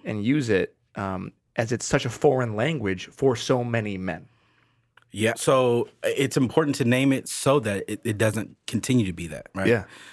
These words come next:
Speaker 2: 'Cause I think one of the things that I discovered for myself, um,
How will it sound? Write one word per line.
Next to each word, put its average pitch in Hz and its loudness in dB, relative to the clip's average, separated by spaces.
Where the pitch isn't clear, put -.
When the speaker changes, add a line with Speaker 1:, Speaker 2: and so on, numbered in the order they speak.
Speaker 2:
'Cause 107 -4
I 117 4
think 135 2
one 107 0
of 127 0
the 113 0
things 110 0
that 98 0
I 95 -2
discovered 95 -6
for 104 -6
myself, 87 -4
um, 87 -6